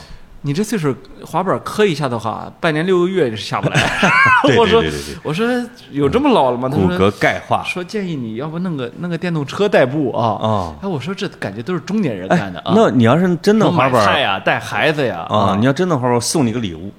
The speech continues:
Speaker 1: 啊。
Speaker 2: 我，因为我看到一个货，专利产品的一个新发明。
Speaker 1: 人寿险。
Speaker 2: 不是，专门防那个老人摔断骨头的那个。
Speaker 1: 啊。哦。
Speaker 2: 就是你不管在任何方向，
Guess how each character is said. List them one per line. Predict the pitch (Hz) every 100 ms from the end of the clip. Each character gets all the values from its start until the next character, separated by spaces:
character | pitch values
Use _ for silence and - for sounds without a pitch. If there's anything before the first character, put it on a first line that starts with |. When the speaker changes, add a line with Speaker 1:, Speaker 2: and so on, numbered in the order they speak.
| -
Speaker 1:
啊。 | 120 95
Speaker 2:
我， | 120 131 123
因 | 151
为 | 151
我 |
看 | 117 160
到 | 143
一 | 127
个 | 123
货， | 113 143 120
专 | - 160
利 | 156 120
产 | 113 131
品 | 120
的 | 101
一 |
个 | 107
新 | 113 139
发 | 131 139
明。 | 113 92 113
Speaker 1:
人 | 135 139
寿 | 175
险。 | 127 110 - - -
Speaker 2:
不 | 147 170
是， | 131
专 | - 170
门 | 160 160
防 | 156 - - 110 135
那 | 151
个 | 135
老 | 110 90
人 | 101
摔 | 117 - 151
断 | 147
骨 | 110 92
头 | 95
的 | 98
那 | 131 110
个。 | 82
Speaker 1:
啊。 |
哦。 | 127 131 160
Speaker 2:
就 | 165
是 |
你 | 190 147
不 | 113 247
管 | 185 107
在 | 113
任 | 147 214 294 151
何 | 107 107
方 | - 107
向， | 101 107